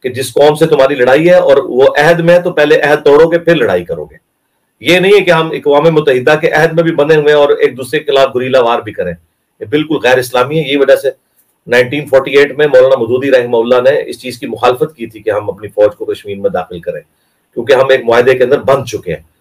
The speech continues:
और उस मुआहदे की पासदारी करना जरूरी है। ये नहीं है कि जिहाद की मुखालफत है, जिहाद करना तो भाई मुआहदा तोड़ो, टैक जंग करो। ये नहीं हो सकता ऊपर से अमन की आशा हो और आप एक दूसरे की जड़ें भी काट रहे हो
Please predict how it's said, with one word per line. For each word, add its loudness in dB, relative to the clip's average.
और 2
उस -4
मुआहदे 4
की -6
पासदारी -2
करना 0
जरूरी -6
है। -10
ये 2
नहीं 6
है 6
कि 2
जिहाद 2
की -2
मुखालफत -2
है, -6
जिहाद 2
करना 0
तो 0
भाई 4
मुआहदा 2
तोड़ो, 2
टैक -2
जंग 2
करो। 0
ये 2
नहीं 2
हो 6
सकता 2
ऊपर 2
से 0
अमन 0
की 0
आशा 2
हो 4
और 2
आप 2
एक -6
दूसरे -6
की -12
जड़ें 0
भी -14
काट 0
रहे 2
हो -4